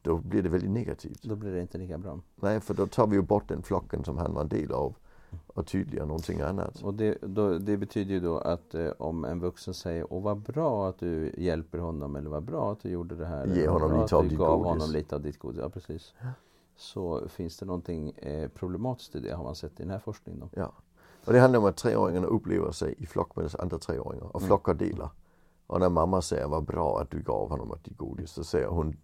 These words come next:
Speaker 1: "Han är inte din flock, jag är din flock."
Speaker 2: Mm.
Speaker 1: Och det innebär att barnen b-, faktiskt hjälper mindre.
Speaker 2: Mm.
Speaker 1: Eh,
Speaker 2: De blir mindre hjälpsamma.
Speaker 1: de blir mindre hjälpsamma mot, mot den som de hjälpte innan.
Speaker 2: Mm.
Speaker 1: Eh, och det är ju för det att istället för att det blir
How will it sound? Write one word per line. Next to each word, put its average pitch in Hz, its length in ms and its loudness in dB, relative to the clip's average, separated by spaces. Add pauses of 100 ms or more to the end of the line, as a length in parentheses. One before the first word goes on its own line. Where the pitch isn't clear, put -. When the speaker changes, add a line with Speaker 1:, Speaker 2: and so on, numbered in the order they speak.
Speaker 1:
"Han 80 160 0
är 82 40 -2
inte 80 140 -4
din 80 200 -6
flock, - 180 -8 (140)
jag 82 320 0
är 71 60 -2
din - 180 -6
flock." - 200 -18 (140)
Speaker 2:
Mm. 73 160 -6 (460)
Speaker 1:
Och 90 140 2
det 92 80 6
innebär 87 300 4
att 78 100 -2
barnen 73 380 -2 (200)
b-, - 180 0 (320)
faktiskt - 280 -4
hjälper 82 280 2
mindre. 107 300 -4 (340)
Speaker 2:
Mm. 82 140 -8 (680)
Speaker 1:
Eh, 87 120 -2
Speaker 2:
De 80 100 2
blir 95 120 0
mindre 82 300 -2
hjälpsamma. 78 540 -6
Speaker 1:
de 107 80 0
blir 98 120 0
mindre 104 260 2
hjälpsamma 85 360 -2
mot, 92 240 4
mot 92 220 2
den 92 240 2
som 73 300 -6
de 71 260 -4
hjälpte - 380 -2
innan. - 220 -8
Speaker 2:
Mm. 78 200 -8 (500)
Speaker 1:
Eh, 85 280 4
och 95 120 2
det 117 100 6
är 135 40 10
ju 127 60 8
för 101 160 0
det 92 140 4
att - 120 -2
istället 85 400 2
för 80 120 2
att 73 80 -2
det 80 60 -2
blir 76 300 0